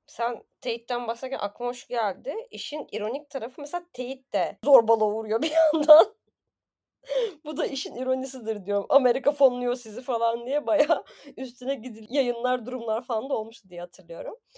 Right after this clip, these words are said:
Ya, bence hepimizin yapması gereken, edindiğimiz bilgiyi veya vereceğimiz bilgiyi en azından double check etmek bir yerden, bir şekilde.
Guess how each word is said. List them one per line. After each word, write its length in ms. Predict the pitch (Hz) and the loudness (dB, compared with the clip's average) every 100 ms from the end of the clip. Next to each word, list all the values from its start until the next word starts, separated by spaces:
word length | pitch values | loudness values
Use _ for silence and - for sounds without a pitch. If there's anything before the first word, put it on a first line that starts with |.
| _ - - | _ -12 -6
Ya, 100 | 214 | 0
bence 240 | 302 302 | 0 -2
hepimizin 280 | 320 339 339 | -6 -8 -8
yapması 480 | 330 294 - 285 285 | -6 -6 -6 -8 -6
gereken, 520 | 302 262 247 214 269 | -4 -4 -4 -8 -8
edindiğimiz 680 | 285 208 240 214 220 269 247 | -8 -8 -10 -10 -8 -10 -10
bilgiyi 380 | 254 220 202 185 | -14 -12 -8 -4
veya 420 | 185 180 180 180 202 | -2 -2 -2 -4 -4
vereceğimiz 640 | 208 202 220 240 269 220 | -6 -6 -6 -4 -6 -6
bilgiyi 500 | 226 190 185 185 226 | -16 -18 -14 -8 -6
en 100 | 226 | -4
azından 360 | 233 233 254 226 | -4 -4 -6 -4
double 240 | 220 214 220 | -6 -6 -10
check 200 | 247 214 | -8 -6
etmek 380 | 196 160 160 | -6 -8 -12
bir 60 | 196 | -4
yerden, 480 | 196 190 185 165 170 | -2 -2 -4 -8 -8
bir 60 | |
şekilde. 760 | 185 185 170 180 165 147 139 | -12 -12 -12 -14 -8 -8 -8